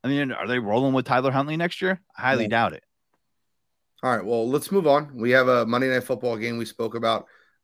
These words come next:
Speaker 2: um, for a little bit. Last week we spoke at, at, at length. The Dallas Cowboys versus the Tampa Bay Buccaneers. I told you guys, an eight and nine team wasn't just gonna wake up and play in the playoffs. It just wasn't going to happen.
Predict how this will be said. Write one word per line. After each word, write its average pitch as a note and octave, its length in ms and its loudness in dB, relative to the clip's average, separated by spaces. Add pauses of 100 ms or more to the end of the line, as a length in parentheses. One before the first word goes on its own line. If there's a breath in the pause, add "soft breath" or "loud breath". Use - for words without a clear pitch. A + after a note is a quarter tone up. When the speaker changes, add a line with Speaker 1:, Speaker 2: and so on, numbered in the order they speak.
Speaker 2:
um, G#2 380 -12
for C3 100 -2
a B2 60 0
little C#3 240 -2
bit. G2+ 260 -2
Last B2 280 -2
week G#2+ 140 -8
we G2+ 80 -14
spoke G#2+ 300 -8
at, G#2+ 260 -2
at, G#2+ 80 -6
at G#2 160 -6
length. G#2+ 280 -6 (300 soft breath)
The - 60 -16
Dallas C3+ 340 2
Cowboys B2 460 0
versus A2 360 -6
the G2+ 380 -6 (580)
Tampa B2 240 -4
Bay B2+ 100 0
Buccaneers. A#2 600 -2 (300 soft breath)
I A#2+ 40 2
told D3 260 4
you A2 80 -2
guys, - 320 -6 (420)
an C3 120 0
eight F3 160 4
and E3+ 80 -4
nine D#3+ 240 4
team B2 400 -6
wasn't A#2+ 240 -4
just A#2 160 -8
gonna A#2+ 180 -6
wake A#2+ 280 0
up G#2+ 240 0
and G2 140 -14
play A2+ 180 -2
in G#2+ 60 -4
the G#2 60 -6
playoffs. - 460 -8
It - 60 -20
just - 240 -16
wasn't A2 300 -4
going G2+ 200 -6
to G2+ 60 -10
happen. G#2 320 -16